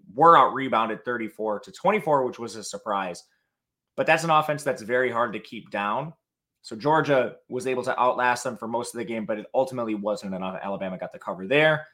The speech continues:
Penn State Rutgers went way under. Kanye Clary did not play as expected. That was nice. Richmond,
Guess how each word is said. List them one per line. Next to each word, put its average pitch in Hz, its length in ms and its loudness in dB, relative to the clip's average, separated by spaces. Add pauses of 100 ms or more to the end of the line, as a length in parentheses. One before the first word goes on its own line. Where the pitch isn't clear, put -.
(460)
Penn 185 160 4
State 190 280 2
Rutgers 170 400 4
went 131 240 -4
way 170 580 8
under. 117 320 0
Kanye 117 400 -6
Clary 110 300 -4
did 98 200 -10
not 107 280 -2
play 110 180 -2
as 104 160 -4
expected. 104 520 -14
That 92 180 -6
was 98 160 -14
nice. 101 400 -10 (420)
Richmond, 180 560 2